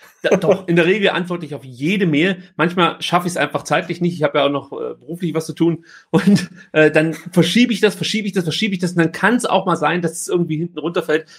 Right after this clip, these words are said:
Es ist aber nie Absicht oder, oder irgendwie so eine Großspurigkeit, dass man denkt,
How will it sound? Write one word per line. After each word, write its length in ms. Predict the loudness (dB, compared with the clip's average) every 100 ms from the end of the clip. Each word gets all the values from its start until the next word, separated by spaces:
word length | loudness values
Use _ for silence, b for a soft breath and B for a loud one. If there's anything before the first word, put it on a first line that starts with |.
| B
Es 140 | -4
ist 100 | 2
aber 180 | 4 6
nie 440 | 6 6 4 0 0
Absicht 500 | -2 0 0 0 0
oder, 240 | 2 2
oder 220 | 2 2 2
irgendwie 260 | 2 0
so 80 | 0
eine 160 | 0 0
Großspurigkeit, 880 | 0 2 0 -4 0 0 0 -2
dass 100 | -2
man 120 | -2 2
denkt, 260 | 0 -2